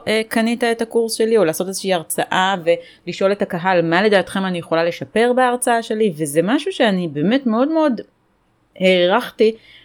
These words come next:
ואני חושבת שלמדתי ממנו, אמ, נחישות, התמדה, אמונה,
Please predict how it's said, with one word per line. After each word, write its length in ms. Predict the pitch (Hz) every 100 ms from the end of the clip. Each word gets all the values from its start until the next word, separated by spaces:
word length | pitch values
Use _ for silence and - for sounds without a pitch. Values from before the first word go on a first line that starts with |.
| _
ואני 240 | 160 175 165
חושבת 200 | - 220
שלמדתי 920 | 262 240 - - 175 170 190 240 247 190
ממנו, 400 | 175 160 156 190 285 - _ _ _ _
אמ, 280 | 175 170 170 - _ _ _ _ _ -
נחישות, 680 | 202 202 214 - 294 285 - -
התמדה, 760 | 208 202 208 202 185 214 226 220 - 202
אמונה, 540 | 190 190 196 214 214